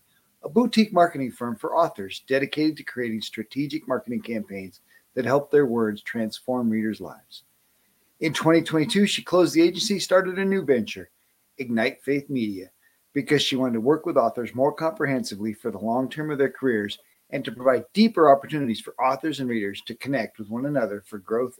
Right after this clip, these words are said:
and community. Lindsay Hartz and Robert have a wonderful conversation about how Lindsay became an entrepreneur to take better care of her family and just figured it out. She found so many authors hated marketing, and she decided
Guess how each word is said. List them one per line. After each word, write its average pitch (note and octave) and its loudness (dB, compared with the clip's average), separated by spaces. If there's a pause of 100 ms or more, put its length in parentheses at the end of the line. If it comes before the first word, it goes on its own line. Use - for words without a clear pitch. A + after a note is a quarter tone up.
(120)
and G#2 -12
community. G2 -8 (240)
Lindsay D#3 2
Hartz C3+ 2
and C3 -6
Robert C#3 4
have C3 2
a C3+ 2
wonderful E3 0
conversation B2 -2
about A2 -2
how B2+ 0
Lindsay D3 -2
became C#3+ -6
an D3 -4
entrepreneur C3+ -4 (220)
to - -10
take D#3 2
better D3 4
care D3+ 2
of D3 2
her D3 -2
family C#3 -4 (100)
and A2 -8
just A#2+ -4
figured B2+ -4
it B2+ 2
out. G#2 0 (340)
She - 2
found G3 4
so F#3 0
many E3+ 0
authors D3 -2
hated D#3 2
marketing, B2+ 0
and A2+ -6
she B2+ -4
decided C#3+ 2